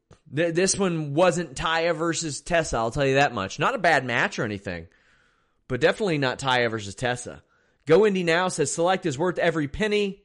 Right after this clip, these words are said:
Everybody go sign up. Thank you. We put a lot of work into that. Q and A show is, is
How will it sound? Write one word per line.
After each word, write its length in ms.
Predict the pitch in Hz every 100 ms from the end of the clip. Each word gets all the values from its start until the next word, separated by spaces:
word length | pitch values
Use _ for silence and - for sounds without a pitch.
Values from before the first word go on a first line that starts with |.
| -
Everybody 360 | 135 139 135
go 140 | 127 131
sign 280 | - 127 127
up. 160 | 135
Thank 300 | - 160 151
you. 100 | 120
We 80 | 110
put 140 | 143
a 40 | 139
lot 140 | 147
of 80 | 120
work 240 | 104 139
into 200 | 160 107
that. 320 | 90 85 67 _ _ _ _ _
Q 160 | - 180
and 80 |
A 140 | 147 190
show 320 | - 147 110
is, 260 | 107 98 123
is 360 | 113 98 -